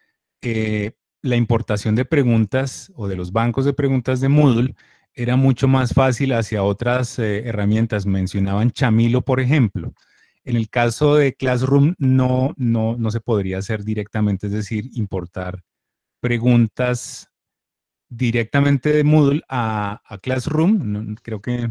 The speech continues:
pues, no es posible, pero, pues, si hay algún mecanismo intermedio, pues, que alguien lo conozca, mm, y nos lo pueda compartir, sería, sería de gran ayuda para quienes de pronto en este momento están utilizando Classroom o quieran, digamos, eh, manejar la contingencia.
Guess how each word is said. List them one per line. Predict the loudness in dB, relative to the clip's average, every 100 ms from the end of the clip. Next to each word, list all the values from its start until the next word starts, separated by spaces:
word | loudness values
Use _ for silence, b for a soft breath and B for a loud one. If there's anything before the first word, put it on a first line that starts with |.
| -6
pues, | -4 -2
no | -2
es | -4
posible, | -4 -2 -2 -2 -2
pero, | 0 0 0 -4 b b b
pues, | -4 -2
si | -2
hay |
algún | -2 0 2
mecanismo | 2 0 -2 0
intermedio, | -2 -2 -2 -2 -4
pues, | -8 -14 -14 _ _ _ _
que | -10
alguien | -8 -8 -4
lo | -4
conozca, | -2 -2 -2 -4 -10 -4
mm, | 0 0 -2 b b b
y | -6
nos | -6
lo | -6
pueda | -6 -8
compartir, | -6 -6 -6 -6 -10
sería, | -10 -10 -10 -12 -14 -16 _ _ _
sería | -16 -12 -10
de | -8
gran | -4 -2
ayuda | -2 -4 -4 -6
para | -8 -10 -10 -6
quienes | -4
de | -4
pronto | -4 -4 0
en | -2
este | 0
momento | -2 -2 -4 -8
están | -4 -4
utilizando | -2 -4 -6 -8 -8 -8
Classroom | -6 -6 -6 -4 -2 -2
o | -4
quieran, | -8 -6 -2 -2 -4 _ _ _ _ _
digamos, | -8 -4 -2 -4 -4
eh, | -8 -6
manejar | -6 -6 -8
la | -10
contingencia. | -4 -4 -4 -8 -8 -12 -20